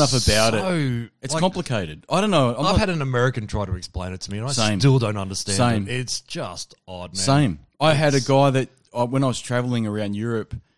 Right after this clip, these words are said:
Speaker 1: there was a guy that was in college at the time doing political science.
Speaker 2: Yep.
Speaker 1: And he knew everything about our political system. And I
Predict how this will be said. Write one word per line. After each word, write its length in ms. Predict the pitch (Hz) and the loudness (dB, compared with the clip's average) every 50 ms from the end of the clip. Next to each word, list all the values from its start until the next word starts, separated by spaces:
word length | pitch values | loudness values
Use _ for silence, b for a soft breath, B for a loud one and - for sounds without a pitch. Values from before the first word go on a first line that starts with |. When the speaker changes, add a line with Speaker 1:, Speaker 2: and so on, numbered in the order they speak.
| _ _ _ _ | _ _ _ _
Speaker 1:
there 80 | 110 | -2
was 120 | 113 107 101 | -2 -2 -2
a 60 | 113 | -4
guy 420 | - - 110 113 117 120 117 117 | -2 0 2 2 4 4 4 4
that 160 | 110 110 104 - | 2 0 -2 -4
was 240 | 101 104 101 - | -6 -6 -6 -4
in 220 | 104 104 101 98 92 | -4 -2 -2 -4 -4
college 480 | - 123 117 117 110 101 92 85 - | -4 -2 -2 -2 -2 -2 -4 -4 -6
at 80 | 113 - | -8 -8
the 80 | - 90 | -8 -12
time 240 | - - 104 101 95 | -8 -6 -4 -4 -4
doing 220 | 101 104 101 92 | -4 -4 -2 -2
political 440 | - - 107 104 101 104 - 101 92 | -2 -2 -2 -2 -4 -6 -8 -6 -8
science. 640 | - - 95 90 101 117 139 165 165 - - - - _ _ _ _ | -6 -6 -4 -4 -2 -4 -4 -4 -6 -8 -10 -10 -12 _ _ _ _
Speaker 2:
Yep. 160 | 110 113 - _ _ _ _ _ | -14 -14 -14 _ _ _ _ _
Speaker 1:
And 100 | 98 107 135 | -4 2 4
he 120 | 147 151 | 4 6
knew 180 | 151 143 135 131 | 6 4 4 4
everything 360 | 123 120 120 117 117 107 107 | 2 2 0 -2 -2 -2 -2
about 240 | 101 78 104 101 101 | -2 -2 -2 -2 0
our 180 | 104 110 113 | 0 0 0
political 480 | 113 - 123 120 110 104 98 - 98 92 | -2 -4 -6 -6 -6 -6 -6 -6 -8 -8
system. 600 | - - 110 92 - - 87 87 95 127 151 - _ _ _ _ _ _ _ _ - | -6 -6 -6 -8 -8 -8 -8 -6 -6 -8 -8 -10 _ _ _ _ _ _ _ _ -4
And 140 | 113 117 | 0 2
I 320 | 120 127 127 123 120 123 | 4 4 6 4 4 2